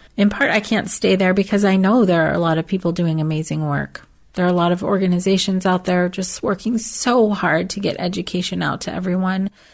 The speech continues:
and laws changed and policies changed and having tough conversations and doing the checking in on people. That is happening. Sometimes it doesn't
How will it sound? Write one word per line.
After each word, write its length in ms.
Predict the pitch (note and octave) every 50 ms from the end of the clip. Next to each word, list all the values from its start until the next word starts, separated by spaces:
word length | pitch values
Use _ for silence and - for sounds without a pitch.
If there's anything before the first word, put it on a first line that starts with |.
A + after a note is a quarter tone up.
| _ -
and 240 | F3 E3 E3 F3
laws 420 | G3 G3+ G3 G3 G3 G3+ G3 G3 -
changed 760 | - - - G3+ G3 F#3+ F#3 F#3 F#3 F#3 F3+ - - - - - - - - - -
and 120 | G#3 F3+
policies 640 | F3+ - - G#3+ G#3+ G#3+ G3+ G#3 - A3 G#3 G3 -
changed 720 | - - - G3 F#3+ F#3 F#3 F#3 F#3 F#3 F#3+ F#3 - - - - - - _ _ -
and 140 | E3+ E3 F3
having 380 | F3 - G#3+ G3+ G#3+ G#3+ G#3
tough 260 | G3+ G3+ - F#3 F#3 -
conversations 1120 | - F#3 F3 F3 E3+ F3 - - F#3+ F3+ F3+ - - F3+ E3+ E3 E3+ F3 F#3 - - - - _ _ _ _ -
and 260 | F#3+ G3 G3+ F#3+ F3+
doing 360 | F#3 A3 B3 C4 B3 A3 F#3+
the 100 | F3 E3
checking 440 | E3 - - F3+ F3+ - F3+ F3 E3+
in 340 | E3+ E3 D#3+ D#3+ D#3+ D#3+ E3
on 320 | - - G#3 F3 D#3+ D#3+
people. 560 | E3+ - - E3+ E3+ - D3+ C#3+ C#3+ - F3+ - - -
That 260 | - - G#3+ A#3+ B3 G#3+
is 260 | - A3+ B3 A#3 -
happening. 680 | - - G3 G3 - F3 D#3 C#3 C#3+ D3 E3+ F#3 - - _ _ _ _ _ _ _ _ _ _ _ -
Sometimes 580 | - - A3 G#3 G3+ - - G#3 G3 G3+ G3 -
it 120 | - F#3
doesn't 340 | - F#3+ F3+ F#3 F3+ E3+ -